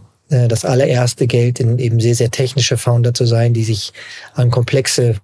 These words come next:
Probleme dran trauen. Und in, in den vergangenen vier, fünf, sechs Jahren hat das eben auch bedeutet, dass wir relativ viel in,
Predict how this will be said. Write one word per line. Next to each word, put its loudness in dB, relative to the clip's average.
Probleme 2
dran 0
trauen. 0
Und 0
in, -6
in 2
den 2
vergangenen 0
vier, 2
fünf, -2
sechs -2
Jahren 2
hat -6
das -2
eben 2
auch -2
bedeutet, 0
dass 0
wir 2
relativ 0
viel 0
in, 0